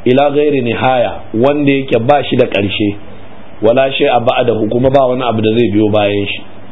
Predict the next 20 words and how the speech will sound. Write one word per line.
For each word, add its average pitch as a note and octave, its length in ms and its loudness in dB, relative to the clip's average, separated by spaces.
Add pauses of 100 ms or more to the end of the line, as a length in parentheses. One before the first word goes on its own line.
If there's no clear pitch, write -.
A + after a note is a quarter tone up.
(340)
"Wal B2+ 320 2
zahir," D3+ 480 2
Allah D3+ 320 2
shine C#3+ 320 0
a A2 160 -4
sama, C3 480 -2
"al-ali," C3+ 600 0
madaukaki, A2 720 -2 (420)
"fawqa D3+ 320 2
kulli C#3+ 320 0
shay'in," A#2 480 0
sama C#3 180 2
da A2+ 120 0
komai. A#2+ 420 0 (540)
"Wal B2 320 2
batin," C3+ 560 2
Allah C#3+ 320 2
madaukakin C3 640 0
sarki C3+ 320 0 (100)
shine C#3+ 300 0